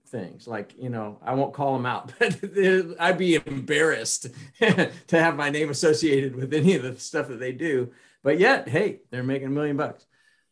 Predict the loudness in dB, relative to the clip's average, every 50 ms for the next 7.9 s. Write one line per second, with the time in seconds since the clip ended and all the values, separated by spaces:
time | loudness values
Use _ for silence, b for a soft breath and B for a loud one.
0 | _ _ _ _ _ 0 2 2 4 4 4 6 6 6 4 4 4 2 2 2
1 | 0 -2 -4 -2 0 2 2 2 2 0 -4 -8 -12 -8 -4 0 0 0 0 0
2 | -2 -4 -4 -2 0 2 2 2 2 2 0 -4 -6 -6 -4 -2 0 0 0 0
3 | -4 -6 -12 -16 -14 -10 -8 -8 -8 -8 -8 -6 -6 -6 -6 -8 -10 -10 -6 -4
4 | -4 -4 -4 -4 0 2 2 2 2 0 -4 -10 -10 -6 -4 -2 -2 -2 -2 -2
5 | -2 -2 -2 -2 -4 -6 -8 _ _ _ _ _ _ _ _ _ _ _ _ _
6 | _ _ _ _ _ _ _ _ _ _ _ -2 0 0 0 0 -2 -4 -8 -14
7 | _ _ -2 -2 0 0 0 0 0 0 0 2 2 2 0 -2 -8